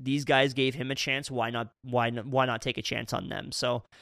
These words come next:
I, uh, I like the move for the Oilers. I'm happy that both parties were able to kind of come to an agreement, and, uh, I wish Brandon Sutter all the best.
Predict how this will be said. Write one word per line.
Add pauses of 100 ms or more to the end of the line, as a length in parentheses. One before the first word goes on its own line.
(180)
I,
uh,
I
like
the
move
for
the
Oilers.
I'm
happy
that
both
parties
were
able
to
kind
of
come
to
an
agreement, (460)
and,
uh,
I
wish
Brandon
Sutter
all
the
best.